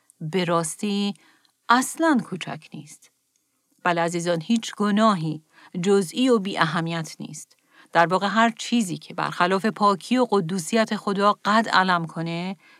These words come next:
کوچیک نیست و اهمیت داره. درست مثل یک ملافهٔ بسیار سفید و تمیزی که از سفیدی در حال درخشش باشه و فرقی نمی‌کنه که یه ذره کوچیک گل روش ریخته باشه یا یک عالمه گل.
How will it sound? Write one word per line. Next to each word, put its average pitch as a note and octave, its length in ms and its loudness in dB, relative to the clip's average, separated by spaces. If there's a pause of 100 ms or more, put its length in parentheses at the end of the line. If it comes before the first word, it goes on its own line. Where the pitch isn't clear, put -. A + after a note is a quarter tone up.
کوچیک C4 540 -4
نیست G3 440 -2
و E3 40 2
اهمیت A#3+ 720 2
داره. E3 320 -4 (580)
درست F#3 280 -4
مثل G#3 160 -4
یک G#3 140 -2
ملافهٔ F#3 480 2
بسیار F3+ 420 0
سفید G3 360 -2
و G#3 80 2
تمیزی F#3+ 500 -2
که E3+ 240 -4 (300)
از A3 180 4
سفیدی A#3+ 540 0
در G#3+ 180 4
حال A3+ 240 -2
درخشش F3 560 -2
باشه - 420 -10 (400)
و G#3+ 80 4
فرقی E4 400 2
نمی‌کنه A#3 500 0
که D#3+ 120 -6
یه G3 180 2
ذره F#3 340 2
کوچیک - 540 -6 (100)
گل A#3+ 220 4
روش A3 320 -2
ریخته G3+ 260 -4
باشه F#3 500 -2 (400)
یا A#3+ 100 4
یک D4+ 380 4
عالمه D3 440 2
گل. - 260 -18